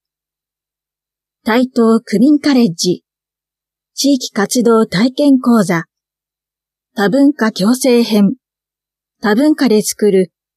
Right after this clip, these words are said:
地域コミュニティ文化の多様性を力に変える。日時、全七回。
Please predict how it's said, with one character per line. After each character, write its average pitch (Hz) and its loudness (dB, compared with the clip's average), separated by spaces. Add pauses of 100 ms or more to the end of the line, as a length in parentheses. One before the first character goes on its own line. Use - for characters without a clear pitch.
(220)
地 269 -2
域 - -8
コ 285 0
ミ 302 4
ュ - 4
ニ 262 2
テ 277 -2 (120)
ィ 233 0
文 277 2
化 226 0
の 202 2
多 208 -4
様 226 2
性 214 0
を 196 0 (140)
力 302 0
に 220 2
変 190 0
え 202 0
る。 185 -2 (960)
日 233 0
時、 175 -4 (220)
全 254 2
七 190 0
回。 202 -4